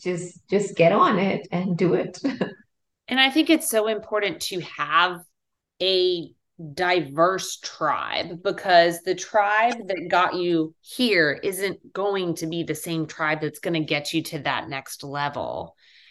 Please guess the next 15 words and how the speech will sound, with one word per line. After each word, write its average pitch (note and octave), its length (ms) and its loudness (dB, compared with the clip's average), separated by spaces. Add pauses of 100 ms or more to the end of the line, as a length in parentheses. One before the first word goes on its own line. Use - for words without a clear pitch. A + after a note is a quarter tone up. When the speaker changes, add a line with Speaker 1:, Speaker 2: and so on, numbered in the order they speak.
Speaker 1:
Yeah. F3+ 140 -6
Speaker 2:
And G3 120 0
I F3+ 140 2
say C#4+ 340 6
this E3+ 300 4
because E3+ 280 -2
I D#3+ 120 2 (140)
feel G3+ 260 4
like E3 200 4
it's D3 160 -4
something D#3+ 380 0
that D3 260 -2
I D#3+ 240 6
go C#3+ 300 0
through, C#3 800 -6